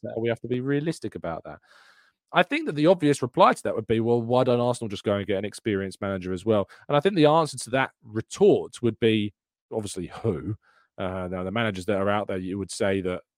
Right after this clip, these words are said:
you could argue are in the bracket of top, top coaches out there are Antonio Conte, who obviously failed at Spurs, um, and is being talked about as a replacement for Jose Mourinho at Roma, which probably tells you where his stock's at right now. Jose Mourinho himself, who again has not won a trophy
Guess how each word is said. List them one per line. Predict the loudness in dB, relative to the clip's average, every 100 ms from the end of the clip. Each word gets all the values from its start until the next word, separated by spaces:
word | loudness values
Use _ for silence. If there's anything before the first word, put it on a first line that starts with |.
| _ _ -18
you | -14 -8
could | 2
argue | 4 4 2 0
are | 0
in | -2
the |
bracket | 0 0 2 -2 -8
of | -6
top, | -4 -4 -4
top | -6 -4
coaches | -4 -4 -4
out | -4 -2
there | -4
are | -4 -6
Antonio | -6 -6 -4 -4
Conte, | 2 0 4 4 4
who | 0
obviously | -4 -8 -12
failed | -2 0 2 -2
at | -6
Spurs, | 2 6 8 6 4 -10 -20 -20 _ -2
um, | 4 6 6 4 -2 -6 -10
and | -10
is | -6
being | -4 -4
talked | -4 -6
about | -2 -2
as | -2
a | -4
replacement | -2 0 0 -2 -10 -10
for | -4
Jose | -2 0
Mourinho | -2 -2 -4 -4 -6
at | 2
Roma, | 6 6 2
which | -6 -8
probably | -10 -6
tells | -4 -6 -6
you |
where | -6 -6
his | -8
stock's | -6 -8 -8 -10
at | -10 -8
right | -8 -8
now. | -4 -4 -4 -8 -20 2
Jose | 4 4
Mourinho | 2 0 -2 -2 -4 -6
himself, | -8 -2 6 8 8 4
who | -2
again | 0 -2 -4
has | -6
not | -6
won | -6 -8
a |
trophy | -6 -2 -2 0 0 2 -2